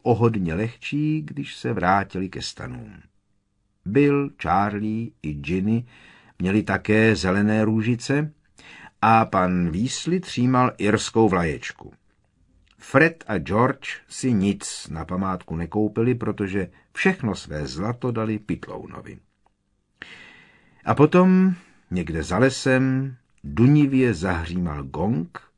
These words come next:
a mezi stromy se jako na povel rozsvítily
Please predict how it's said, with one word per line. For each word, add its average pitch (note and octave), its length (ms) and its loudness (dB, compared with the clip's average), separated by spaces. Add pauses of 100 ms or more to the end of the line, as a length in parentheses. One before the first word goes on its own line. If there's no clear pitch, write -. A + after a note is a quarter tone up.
(680)
a E2 100 0
mezi D3+ 380 4
stromy B2 640 0
se F#2 220 -10
jako D#2+ 280 -8
na E2+ 140 -6
povel C3 480 0
rozsvítily G2 880 -4